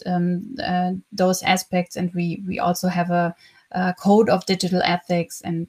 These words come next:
yeah, we also in, in some rankings, we ranked, uh, best in class on the topic, but because we really look into this. Uh, and what I wanted to say is that, um, those aspects of digital ethics, we also want to bake into the,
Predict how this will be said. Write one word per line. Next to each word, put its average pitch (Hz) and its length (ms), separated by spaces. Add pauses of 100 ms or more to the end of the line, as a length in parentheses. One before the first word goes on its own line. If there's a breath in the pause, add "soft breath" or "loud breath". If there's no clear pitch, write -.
(240)
yeah, 151 160
we 165 120
also - 340
in, 175 220 (120)
in 185 80
some 190 220
rankings, 196 500
we 180 300
ranked, 190 400
uh, 180 240
best 190 300
in 202 100
class 202 340
on 208 120
the 196 80
topic, 208 320
but 196 160 (160)
because 190 260
we 196 100
really 196 340
look 226 220
into 214 220
this. 208 160 (420 loud breath)
Uh, 185 380
and 185 240
what 185 140
I 180 40
wanted 185 260
to 185 80
say - 220
is 185 120
that, 180 180 (380 soft breath)
um, 180 260 (140)
those 214 360
aspects 185 500
of - 280
digital 214 460
ethics, 180 440
we 180 60
also 190 280
want 180 180
to 180 40
bake 180 400
into 180 360
the, 170 340